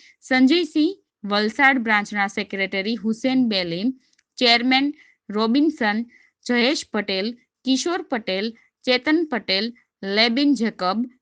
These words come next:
તુષાર મહાજન, મુનાવર શેખ, નરેન્દ્ર રાજપૂત તેમજ અન્ય કાર્યકર્તાઓ આંદોલનમાં જોડાયા હતા. તેમણે રેલવે તંત્રને આ પરિપત્ર રદ ન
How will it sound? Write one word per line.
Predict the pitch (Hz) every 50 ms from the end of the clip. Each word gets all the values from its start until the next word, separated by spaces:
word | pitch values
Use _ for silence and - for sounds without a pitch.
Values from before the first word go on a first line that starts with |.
| _ _ -
તુષાર | 254 262 - - 285 277 285 294
મહાજન, | 285 285 254 220 196 196 185 - - 214 185 190 226 262 - _ _ _ _ -
મુનાવર | 233 247 254 262 277 294 311 320 320
શેખ, | 302 - - 233 196 185 196 214 - - _ _ _ _ _ -
નરેન્દ્ર | 214 220 233 247 277 294 294 302 330 330
રાજપૂત | 262 254 208 196 - - _ - 196 196 220 220 226 - - _ _ _ _ _ -
તેમજ | 240 247 254 254 262 226 - -
અન્ય | 214 220 233 277 320
કાર્યકર્તાઓ | 311 302 240 214 202 208 202 - 196 185 185 - 202 190 180 190 220 277
આંદોલનમાં | - - 220 208 202 202 196 196 190 185 185 185 185 202 220
જોડાયા | 220 - 233 208 175 175 170 165 165 170 180
હતા. | 185 - 208 202 - - _ _ _ _ _ _ _ _ _ _ _ _ _ _ _ _ _ _ - 185 180
તેમણે | 254 247 247 254 269 269 262
રેલવે | 247 233 233 247 240 240
તંત્રને | 233 233 226 220 208 208 214 220 226
આ | 226 220 208
પરિપત્ર | - 202 202 214 202 - 196 190 - 196 214
રદ | 214 208 190 185 185 185
ન | 185 180